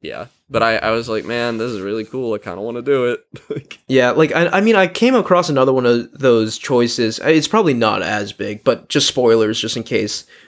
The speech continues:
Speaker 2: Uh, Volcano Manor agreeing to join and, like, hunt,
Speaker 1: Yes.
Speaker 2: hunt other
Speaker 1: I,
Speaker 2: people
Speaker 1: I,
Speaker 2: down.
Speaker 1: I thought that was gonna significantly change my game. I only did one of the hunts, though.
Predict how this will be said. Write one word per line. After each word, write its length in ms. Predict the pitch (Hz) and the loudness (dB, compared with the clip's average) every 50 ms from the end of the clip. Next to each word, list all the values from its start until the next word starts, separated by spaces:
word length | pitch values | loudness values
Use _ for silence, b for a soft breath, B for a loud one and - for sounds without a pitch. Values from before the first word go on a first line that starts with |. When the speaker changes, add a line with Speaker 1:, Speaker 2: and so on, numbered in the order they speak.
| b b | b b
Speaker 2:
Uh, 180 | 120 123 117 113 | 0 2 2 2
Volcano 520 | 113 139 131 127 - 151 135 131 127 123 | 4 2 2 2 2 2 4 4 4 4
Manor 480 | 117 117 113 113 110 110 110 110 107 - - _ - - - - | 2 2 2 4 4 4 2 2 0 -4 -12 _ -20 -20 -10 -6
agreeing 340 | 127 123 127 135 131 123 120 | -6 -2 0 2 0 2 0
to 80 | 123 123 | -2 -4
join 480 | 113 123 113 107 104 101 107 101 98 - _ _ - | 0 0 2 2 2 0 -2 -4 -8 -12 _ _ -4
and, 120 | - 120 | -2 2
like, 180 | 120 110 107 - | 2 2 2 2
hunt, 160 | 117 113 110 95 | 0 0 0 0
Speaker 1:
Yes. 140 | 82 - - | 0 -4 -6
Speaker 2:
hunt 260 | - - 139 120 104 | -4 -2 0 0 2
other 160 | 92 113 120 110 | 2 2 2 2
Speaker 1:
I, 60 | 143 | 0
Speaker 2:
people 160 | 120 113 127 | 0 2 2
Speaker 1:
I, 80 | 143 156 | 2 2
Speaker 2:
down. 140 | 117 107 | 0 0
Speaker 1:
I 100 | 131 147 165 | 0 -2 0
thought 240 | 165 190 180 170 - | 0 0 0 2 2
that 120 | 170 151 | 2 0
was 100 | 143 143 139 | 0 0 0
gonna 160 | 143 135 123 | -2 -2 -4
significantly 580 | - - 131 123 117 117 135 117 104 98 113 107 | -4 -10 -10 -10 -10 -10 -12 -12 -12 -10 -10 -10
change 260 | - 113 104 104 110 - | -8 -8 -10 -10 -10 -12
my 120 | 95 90 | -14 -12
game. 320 | 82 92 92 90 87 80 82 - _ - | -12 -10 -10 -10 -10 -12 -14 -12 _ -4
I 120 | 113 139 | -2 0
only 240 | 160 185 196 185 156 | 0 -2 -2 -2 0
did 180 | 147 147 135 | 0 0 -2
one 160 | 117 113 113 113 | -2 -4 -6 -6
of 60 | 101 | -6
the 80 | 95 | -8
hunts, 320 | - 98 90 85 - - - | -8 -10 -12 -12 -14 -16 -16
though. 260 | - 60 57 55 - | -16 -16 -18 -18 -20